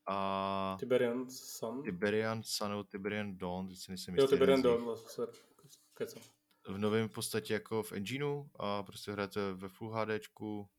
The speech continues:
Speaker 1: no, ve čtyři K možná i. A normálně krásně hratelný ty hry. A zdarma.
Speaker 2: A když si vyzkoušíš všechny rychle po sobě, tak zjistíš, že jsou vlastně skoro úplně stejný.
Speaker 1: Jo, no.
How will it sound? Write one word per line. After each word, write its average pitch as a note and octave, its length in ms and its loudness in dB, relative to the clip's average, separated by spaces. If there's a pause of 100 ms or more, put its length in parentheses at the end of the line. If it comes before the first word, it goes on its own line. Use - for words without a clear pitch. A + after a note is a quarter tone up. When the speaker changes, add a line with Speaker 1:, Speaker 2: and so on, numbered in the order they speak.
Speaker 1:
no, F#2+ 300 -18
ve F#2 80 -18
čtyři - 240 -8
K F#2+ 200 -2
možná F#2+ 420 -2
i. G2 140 -6 (800)
A F#2 240 0
normálně F#2+ 400 -2
krásně G2+ 380 -4
hratelný A2 420 -4
ty G#2+ 100 -8
hry. G2+ 200 -6 (540)
A - 40 -6
zdarma. G#2 400 0 (320)
Speaker 2:
A D#3 60 -2
když B2 140 0
si D3 100 6
vyzkoušíš C3 420 4 (280)
všechny C#3+ 420 4 (200)
rychle - 200 4
po C3+ 120 2
sobě, C3+ 240 6
tak C3+ 120 6
zjistíš, B2+ 240 -2
že B2 60 -4
jsou C#3 100 4
vlastně C3 280 4
skoro C3 200 6
úplně C3+ 240 6
stejný. C3+ 540 2 (120)
Speaker 1:
Jo, G#2 520 0
no. F#2 240 -4